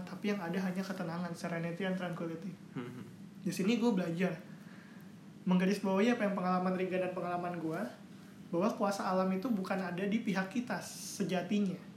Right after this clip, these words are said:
Speaker 2: Hmm.
Speaker 1: Semua yang ada di alam itu adalah milik alam. Kita semua ini manusia. Cuma,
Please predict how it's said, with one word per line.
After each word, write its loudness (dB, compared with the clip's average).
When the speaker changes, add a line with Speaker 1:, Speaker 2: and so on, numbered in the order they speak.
Speaker 2:
Hmm. -4
Speaker 1:
Semua 4
yang 2
ada 2
di 2
alam 4
itu 0
adalah 2
milik 2
alam. 0
Kita -2
semua -4
ini 0
manusia. -4
Cuma, 4